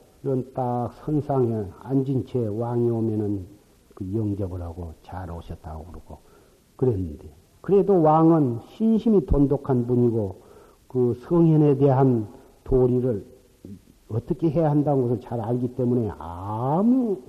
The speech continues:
그 불만이 없었는데 그 왕 밑에 있는 바라문이, 어, 불법을 믿지 않는, 어,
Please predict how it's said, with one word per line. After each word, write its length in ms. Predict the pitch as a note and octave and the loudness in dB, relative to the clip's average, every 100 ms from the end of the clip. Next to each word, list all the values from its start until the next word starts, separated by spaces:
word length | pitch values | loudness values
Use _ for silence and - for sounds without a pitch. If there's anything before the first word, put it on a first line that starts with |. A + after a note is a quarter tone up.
| - _ | -20 _
그 440 | - F3 D3+ - - _ | -6 -6 -6 -16 -20 _
불만이 480 | C#3+ C#3+ C#3 C#3 C3+ | 2 4 6 6 4
없었는데 800 | G#2+ - C3+ A#2+ G2+ A2+ G2 D#2 - _ _ _ _ - _ _ | 2 0 2 2 0 -2 -4 -8 -20 _ _ _ _ -20 _ _
그 240 | F3 E3 | -6 -2
왕 420 | D3+ D#3 E3+ D#3+ | 0 2 4 6
밑에 380 | D#3+ F3 - F#3 | 4 0 2 6
있는 640 | F3 F3+ F3 E3 B2+ A2 - - _ _ _ | 8 8 8 6 4 0 -12 -20 _ _ _
바라문이, 680 | - C#3+ D#3+ D#3+ C#3+ C#3 F#2 C#2+ - - _ _ _ _ _ _ _ _ _ - _ _ - _ | -4 2 4 6 6 4 2 -4 -14 -20 _ _ _ _ _ _ _ _ _ -20 _ _ -20 _
어, 520 | A2+ A2+ G#2+ G2+ F#2 F#2 | -6 -4 -4 -6 -10 -2
불법을 640 | - D#3 E3+ F#3+ F3+ E3 | 0 2 4 4 4 2
믿지 340 | C3+ C#3+ - D#3+ | 0 -6 0 2
않는, 440 | C#3 C3+ G2+ D#2+ - - _ _ _ _ _ _ _ - | 4 4 2 -4 -16 -20 _ _ _ _ _ _ _ -6
어, 580 | B2 A#2 G#2+ F#2+ E2+ | -4 -2 -4 -8 -12